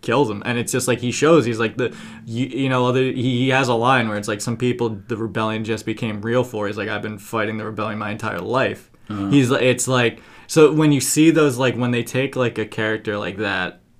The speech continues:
Speaker 1: and you see, like, the real, like, how it would be if it was a real life thing, almost as good. But there's a, a ton of things that I would say in Star Wars that I, I would love to see almost like a,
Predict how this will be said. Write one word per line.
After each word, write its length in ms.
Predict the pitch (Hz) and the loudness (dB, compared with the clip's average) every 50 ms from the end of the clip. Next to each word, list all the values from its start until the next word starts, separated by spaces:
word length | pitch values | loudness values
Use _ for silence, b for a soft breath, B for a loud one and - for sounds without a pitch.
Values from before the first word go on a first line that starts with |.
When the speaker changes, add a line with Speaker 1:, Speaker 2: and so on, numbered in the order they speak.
| _ | _
Speaker 1:
and 140 | - 104 104 | -10 -8 -8
you 80 | 104 95 | -8 -8
see, 200 | - - 101 98 | -8 -6 -6 -6
like, 200 | 98 92 - - | -6 -8 -8 -8
the 100 | 92 90 | -8 -8
real, 460 | 92 95 92 87 82 78 80 - - | -6 -6 -6 -4 -4 -6 -8 -8 -8
like, 160 | 113 113 87 | -8 -8 -8
how 300 | - 95 107 101 95 98 | -6 -2 0 0 0 0
it 60 | 95 101 | -2 -4
would 120 | 98 90 | -6 -6
be 180 | 92 101 98 90 | -6 -6 -6 -6
if 120 | 92 - | -6 -6
it 100 | 110 98 | -8 -10
was 120 | 98 104 92 | -8 -8 -10
a 60 | 101 | -10
real 240 | 104 98 95 87 92 | -8 -8 -8 -8 -6
life 180 | - - 135 98 | -4 -2 -2 -2
thing, 240 | - 135 127 113 107 | 0 -2 -2 -2 -2
almost 320 | 98 101 104 104 104 - | -4 -6 -8 -8 -8 -10
as 120 | - 95 95 | -12 -12 -8
good. 340 | - 127 117 113 104 101 101 B B B B B B - | -6 -4 -2 -2 -2 -4 -6 B B B B B B -2
But 160 | 139 131 - | -2 2 4
there's 220 | 151 151 185 190 | 8 8 8 8
a, 200 | 143 127 104 - B B B B B B B B B B B B B B B B - | 8 4 2 -2 B B B B B B B B B B B B B B B B -6
a 100 | - 113 | -6 -6
ton 440 | - - - - - - 143 151 170 | -4 -6 -8 -8 -2 0 2 4 6
of 140 | 175 165 170 | 4 4 4
things 300 | - 175 170 165 160 123 | 2 2 4 4 4 4
that 100 | 131 135 | 4 6
I 140 | 120 120 131 | 6 6 6
would 180 | 143 147 139 - | 6 4 2 2
say 220 | - 160 151 151 | 2 4 4 4
in 80 | 151 135 | 4 2
Star 260 | 123 - 156 151 151 | 0 0 0 2 2
Wars 240 | 151 156 156 151 135 | 2 2 2 0 0
that 300 | 147 143 139 143 - - | -2 -4 -4 -6 -6 -8
I, 200 | - 110 110 104 - - | -8 -8 -8 -6 -4 -2
I 20 | 131 | 0
would 160 | 135 139 127 | 0 0 0
love 220 | 117 127 135 139 | 0 0 -2 -2
to 80 | 131 143 | -2 -6
see 240 | 131 - - 151 151 | -4 -2 0 2 2
almost 420 | 143 143 143 143 143 139 - - | 2 0 0 -2 -2 -4 -4 -4
like 280 | 147 147 143 143 131 - | -2 -2 -2 -2 -4 -4
a, 200 | - 135 127 - | -4 -6 -6 -6